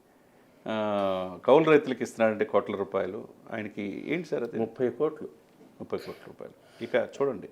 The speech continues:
Speaker 1: ఈ సేవా కార్యక్రమాలు యాభై కోట్లు.
Speaker 2: యాభై ఏంటి, వంద కోట్ల దాకా ఖర్చు పెట్టుంటాడు
Speaker 1: కుడి
Speaker 2: సార్
Speaker 1: చేత్తో
Speaker 2: రకరకాల
Speaker 1: చేసిన
Speaker 2: రూపాయలు.
Speaker 1: సహాయం ఎడం చేత్తోకి తెలియదండి ఆయన.
Speaker 2: మ్మ్.
Speaker 1: నేటి అభినవ కర్ణుడిగా మనం పవన్ కళ్యాణ్ గారిని భావించాలా.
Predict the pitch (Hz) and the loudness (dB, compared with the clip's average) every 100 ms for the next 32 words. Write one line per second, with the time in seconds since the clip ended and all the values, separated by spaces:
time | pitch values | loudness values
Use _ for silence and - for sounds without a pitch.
0 | - - - _ 107 101 104 127 131 - | -20 -20 -20 _ -10 -2 2 2 0 -4
1 | 123 113 104 98 - - - 107 107 131 | -4 -4 -4 -6 -10 -14 -8 4 6 8
2 | 156 180 175 110 110 120 127 139 165 165 | 6 0 0 2 4 6 8 6 8 6
3 | 151 147 139 120 135 127 120 107 151 131 | 6 4 -2 0 0 0 0 4 4 8
4 | 202 185 143 180 160 160 151 143 139 165 | 8 10 8 8 8 6 2 2 2 2
5 | 127 135 143 - 104 - 107 113 90 87 | 0 0 0 -2 -2 -2 -2 -2 -2 -8
6 | 85 92 - - 104 95 107 117 123 127 | -14 -14 -16 -10 -4 -2 0 -2 -2 0
7 | 110 107 143 143 139 - - - 113 139 | 0 0 0 0 -2 -6 -12 -4 -2 0
8 | 127 123 92 95 - - 98 92 - 95 | 0 -2 -4 -8 -12 -8 -8 -6 -10 -12
9 | 92 90 95 98 95 - - - | -12 -16 -14 -12 -14 -16 -18 -18